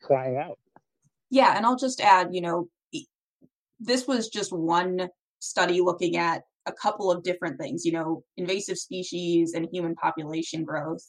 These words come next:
Speaker 2: And the authors even talk about, you know, they didn't include potential effects of climate change in their model, which is another, you know, very big stressor. So I, I agree with Titus. I think it's kind of more of a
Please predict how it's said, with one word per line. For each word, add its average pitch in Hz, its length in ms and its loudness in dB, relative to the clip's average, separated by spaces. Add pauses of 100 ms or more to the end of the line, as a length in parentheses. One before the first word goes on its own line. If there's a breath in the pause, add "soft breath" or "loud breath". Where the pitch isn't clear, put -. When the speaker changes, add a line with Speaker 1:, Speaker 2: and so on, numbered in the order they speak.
(100)
Speaker 2:
And 170 400 0 (120)
the 175 160 4
authors 196 420 2
even 170 180 -2
talk 170 300 0
about, 160 400 0
you 170 60 -2
know, 165 160 -2 (180)
they 185 100 2
didn't 202 260 0
include 175 460 2 (600)
potential 180 400 -2
effects 175 320 -4
of - 60 -18 (100)
climate 180 360 0
change - 440 -8
in 180 160 -4
their 160 120 -4
model, 160 400 0
which - 400 -6
is 180 240 0
another, 170 540 0 (640)
you 170 80 -2
know, 165 100 0
very 170 300 2
big 160 340 0
stressor. - 640 -4
So 175 260 4
I, 175 200 6
I 185 220 4 (180)
agree 214 240 -2
with 185 180 0
Titus. 165 300 0
I 170 60 -2
think 208 180 -6
it's 208 200 -8
kind 180 140 -4
of 165 60 -2
more 165 240 -2
of 131 80 -6
a 127 100 -4